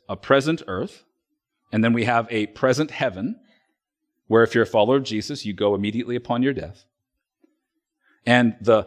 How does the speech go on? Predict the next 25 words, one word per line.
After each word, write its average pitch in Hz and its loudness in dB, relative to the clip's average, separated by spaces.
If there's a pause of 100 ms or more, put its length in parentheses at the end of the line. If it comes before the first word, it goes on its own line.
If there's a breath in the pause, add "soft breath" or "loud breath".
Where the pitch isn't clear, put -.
(140)
life 147 4
after, 139 0
life 120 2
after 123 -2
death 113 0
that 117 -2
we 113 -4
see 135 -2
in 135 2
the 131 2
Bible 104 0 (760)
is 120 0
a 127 2
sort 185 4
of 151 0
marrying 147 2
together 107 -2 (340 soft breath)
of 110 2 (200)
the 110 -2
present 135 0
earth 120 -2 (640)
and 120 2
the 117 0
present 127 0
heaven, 113 -8